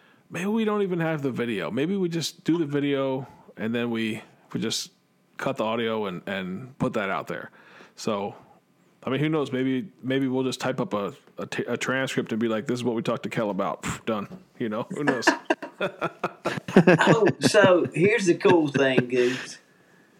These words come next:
Speaker 2: Um, we learned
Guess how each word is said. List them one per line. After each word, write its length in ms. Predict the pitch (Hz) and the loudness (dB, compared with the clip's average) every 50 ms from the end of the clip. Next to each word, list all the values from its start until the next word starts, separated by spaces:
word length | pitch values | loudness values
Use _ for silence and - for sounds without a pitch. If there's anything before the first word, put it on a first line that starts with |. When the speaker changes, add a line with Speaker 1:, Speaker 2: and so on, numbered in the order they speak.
| _ _ - - | _ _ -2 2
Speaker 2:
Um, 340 | 135 143 143 135 131 127 123 - - - _ - - _ _ _ _ _ _ _ _ _ _ _ _ _ _ - - 147 | 4 4 4 4 2 0 -4 -14 -20 -20 _ -20 -20 _ _ _ _ _ _ _ _ _ _ _ _ _ _ -12 -6 0
we 160 | 160 202 - | 0 0 2
learned 420 | - 254 214 196 185 180 170 156 | 2 2 2 4 4 4 2 2